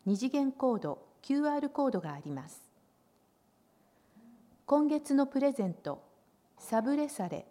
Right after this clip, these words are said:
二枚入り。抽選で五名に。甘味と塩味が感じられる。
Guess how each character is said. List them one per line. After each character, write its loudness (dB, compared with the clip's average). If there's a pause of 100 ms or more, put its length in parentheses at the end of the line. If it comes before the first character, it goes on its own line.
(340)
二 2
枚 4
入 -2
り。 -10 (920)
抽 0
選 2
で 2
五 2
名 4
に。 -8 (1700)
甘 4
味 2
と 0
塩 8
味 6
が 4
感 2
じ -2
ら 0
れ -2
る。 -4